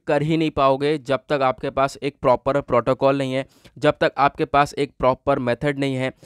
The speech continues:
आपके पास प्रॉपर चीज़ें नहीं चल रही हैं, तब तक आप इसको अवॉइड नहीं कर सकते। और जो ये वेव्स हैं वो लगातार एक से बढ़कर एक वेव्स दिखती रहेंगी जब तक आप अपने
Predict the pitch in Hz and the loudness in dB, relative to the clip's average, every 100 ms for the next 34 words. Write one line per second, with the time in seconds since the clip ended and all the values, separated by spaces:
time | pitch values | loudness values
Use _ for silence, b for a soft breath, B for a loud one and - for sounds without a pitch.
0 | b b 131 - - 156 147 - - 127 | b b 0 0 -2 0 0 0 2 2
1 | - 143 - _ _ - 151 147 151 127 | 4 0 0 _ _ -4 -2 0 0 0
2 | 147 165 147 139 135 139 131 - 156 - | -2 0 0 0 -2 -2 -4 -2 -4 -2
3 | 165 131 - 131 123 123 127 139 143 139 | -2 -4 -2 0 0 0 -2 -2 -2 0
4 | 131 - 147 - B B 143 160 156 170 | -4 0 0 0 B B 4 6 4 0
5 | 170 165 160 123 143 151 - 131 110 131 | -2 -2 -4 -2 -2 -2 -6 -8 -4 -4
6 | 135 131 147 - 151 156 - 143 147 - | -2 -2 -2 -2 0 0 -2 -8 -8 -6
7 | 143 135 147 139 135 143 143 - 120 139 | -4 -2 -2 -2 0 0 0 -4 -4 -4
8 | - 175 156 139 139 147 131 135 - 160 | -4 -2 0 -2 -4 -6 -2 -2 0 -2
9 | - 143 - 131 143 | 2 0 0 -4 -2